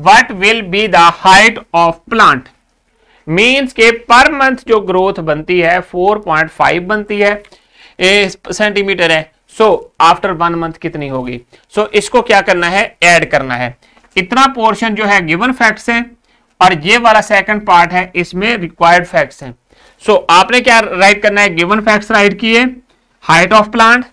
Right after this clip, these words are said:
sixteen point three nine and then growth rate of plant per month four point five five centimeter। So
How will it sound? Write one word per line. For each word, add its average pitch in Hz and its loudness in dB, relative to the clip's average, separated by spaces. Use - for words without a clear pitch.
sixteen 226 -4
point 196 -4
three 175 0
nine 247 2
and 220 2
then 151 0
growth 220 4
rate 254 4
of 214 4
plant 208 0
per 208 6
month 269 2
four 254 4
point 196 2
five 247 -4
five 247 4
centimeter। 254 0
So 233 2